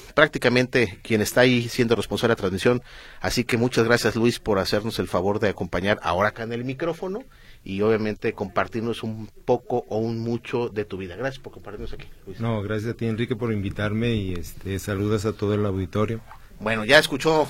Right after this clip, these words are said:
Speaker 1: a Luis también, ¿no? Pero esa es, esa es la intención. Este programa, como le decía,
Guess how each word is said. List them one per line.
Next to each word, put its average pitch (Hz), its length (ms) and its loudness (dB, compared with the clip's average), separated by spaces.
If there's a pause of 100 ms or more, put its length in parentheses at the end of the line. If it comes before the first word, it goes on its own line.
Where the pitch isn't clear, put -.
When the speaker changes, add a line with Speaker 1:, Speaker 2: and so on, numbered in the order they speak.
Speaker 1:
a 123 80 -2
Luis 135 240 0
también, 110 320 2
¿no? 123 140 0
Pero 101 280 0
esa 135 240 -2
es, - 280 -8
esa 127 180 -2
es 127 80 -4
la 117 80 2
intención. 113 460 0 (200)
Este 147 180 0
programa, 165 340 2
como 151 180 0
le 151 80 4
decía, 156 340 2